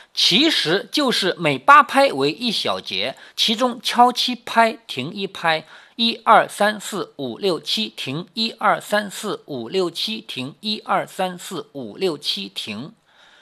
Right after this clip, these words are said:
鼓手只要做这个事儿，其余的事情交给了敲锣的去办。他那个功夫啊，是要练的，而我只要能敲对了节奏。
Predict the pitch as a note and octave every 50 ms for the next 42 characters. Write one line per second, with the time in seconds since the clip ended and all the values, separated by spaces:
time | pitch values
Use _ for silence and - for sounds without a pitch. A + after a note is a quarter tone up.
0 | _ _ - - D#3+ - E4+ F4 - - E3+ F3 E3+ - - G#2+ A2 C#3 E3+ F3
1 | G3 F#3 F3+ - G3+ G3+ - G#2+ F#2+ - - A2 F2+ - - _ - - - -
2 | - - - G3+ B3+ D4 B3+ A3 C4 C#4 C4+ B3 - - F#3+ F3+ F3+ E3 D#3 -
3 | B3 B3 B3 G#3+ E3+ D3+ C#3 C#3+ D3 D3 - - - G#3+ G#3+ G#3 E3+ A#2+ G2 F#2
4 | G2+ C#3+ F#3+ F#3 - - - G2 - - F#2 - _ _ _ - - - - -
5 | _ - - - C#4 D#4 E4 E4 D#4+ C4 F3 D3+ B2+ - C3+ C3+ C3 A#2+ - A#2
6 | G#2 F#2+ F2+ - - C3+ B2 B2+ C3+ A#2+ A#2+ B2 D#3+ D3 G#2 F#2 E2 E2 D#2 -
7 | - - _ - D3 F#3 A#3 B3 F3+ B2 F#2+ F#2+ G#2+ - - _ - - C3+ A#2+
8 | D3+ F#3+ F3 C3 B2 B2 C3+ E3 E3+ - - - G#3 G#3+ G3+ G3+ G#3 F#3+ D#3 C3+
9 | B2 - - F#2+ F2+ F#2+ B2 - - - -